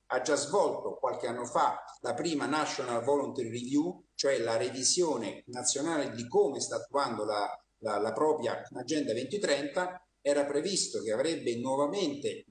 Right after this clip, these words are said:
fatto il suo report sull'attuazione, la Voluntary National Review, nel duemilaventuno. A causa della situazione covid è stato concordato con gli organi delle Nazioni Unite che l'Italia presenterà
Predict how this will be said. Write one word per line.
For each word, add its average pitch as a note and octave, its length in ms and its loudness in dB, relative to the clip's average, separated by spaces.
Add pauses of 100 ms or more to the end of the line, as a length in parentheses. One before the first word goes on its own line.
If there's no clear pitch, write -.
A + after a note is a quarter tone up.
fatto E3 360 -4
il G2+ 80 -4
suo - 160 0
report C3+ 480 0
sull'attuazione, A2 920 -2
la F#2+ 380 -2
Voluntary B2+ 540 0
National B2 440 -4
Review, C3 320 -2 (240)
nel D3+ 240 0
duemilaventuno. D#3+ 1400 0 (200)
A A2 140 -4
causa D3+ 340 2
della B2 200 2
situazione C#3 720 -2
covid C#3+ 800 0
è - 80 -6
stato D3 340 0
concordato C#3+ 840 0 (200)
con A2 140 -4
gli A#2+ 80 0
organi A2+ 460 2
delle A2 180 0
Nazioni G3 420 -4
Unite D#3+ 320 -2
che C3 120 -2
l'Italia A#2 440 0
presenterà D3+ 580 -2